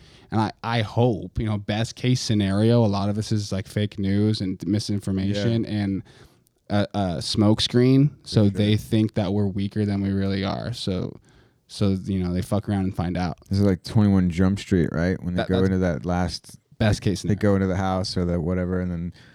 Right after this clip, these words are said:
Speaker 2: they start shooting, and then Johnny Depp reveals that he's been undercover for, like, f-, ten years or something, and
Speaker 1: <laughs>
Speaker 2: he's like, "What the fuck, dude?"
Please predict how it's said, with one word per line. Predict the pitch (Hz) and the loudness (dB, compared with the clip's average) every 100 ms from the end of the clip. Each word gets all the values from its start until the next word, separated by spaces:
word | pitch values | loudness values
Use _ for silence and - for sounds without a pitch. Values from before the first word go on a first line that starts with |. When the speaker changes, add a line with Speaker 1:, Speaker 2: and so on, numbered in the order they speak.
| _ _ - | _ _ -8
Speaker 2:
they | |
start | 87 92 78 | 0 0 0
shooting, | - 92 92 | 0 0 0
and | 87 | 0
then | 85 | -2
Johnny | 95 85 85 | -2 -2 -2
Depp | 87 85 90 | -2 -4 -4
reveals | 80 85 87 | -4 -4 -4
that | 80 | -4
he's | 85 82 | -6 -4
been | 82 | -4
undercover | 80 80 90 82 80 82 | -2 -4 -2 -2 -2 -4
for, | 82 | -4
like, | 78 | -6
f-, | - - - - | -8 -18 -20 -12
ten | - 92 82 | -4 -2 0
years | 80 78 80 | 0 -2 -4
or | 85 | -4
something, | 87 85 85 82 | -4 -4 -2 -2
and | 82 | -2
Speaker 1:
<laughs> | 85 | -4
Speaker 2:
he's | 190 156 | -4 0
like, | 117 | 2
"What | 170 190 | 2 2
the | 196 | 0
fuck, | 175 - 196 185 165 | -2 0 2 2 2
dude?" | 175 170 170 | 4 6 6